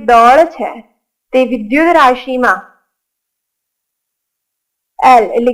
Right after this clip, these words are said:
કે આત્મપ્રેરકત્વ દર્શાવે છે. આમ યાંત્રિક રાશિમાં જે ભાગ દળ ભજવે છે તે વિદ્યુત રાશિમાં આત્મપ્રેરકત્વ એટલે કે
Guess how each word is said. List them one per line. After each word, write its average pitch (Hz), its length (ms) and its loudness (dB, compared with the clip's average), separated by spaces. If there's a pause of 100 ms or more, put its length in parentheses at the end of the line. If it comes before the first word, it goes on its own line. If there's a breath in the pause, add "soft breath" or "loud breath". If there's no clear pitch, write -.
કે - 80 -4 (140)
આત્મપ્રેરકત્વ 247 1080 0 (140)
દર્શાવે 220 640 0 (300)
છે. - 240 -6 (840)
આમ 233 300 0 (120)
યાંત્રિક 269 520 0 (100)
રાશિમાં 285 560 0
જે 262 120 2
ભાગ 233 360 0
દળ 254 360 2
ભજવે 233 420 0 (160)
છે 208 180 -8 (840)
તે 254 60 -2 (120)
વિદ્યુત 247 420 -4
રાશિમાં 247 720 0
આત્મપ્રેરકત્વ 240 1800 -2
એટલે 220 340 -2
કે 240 120 -4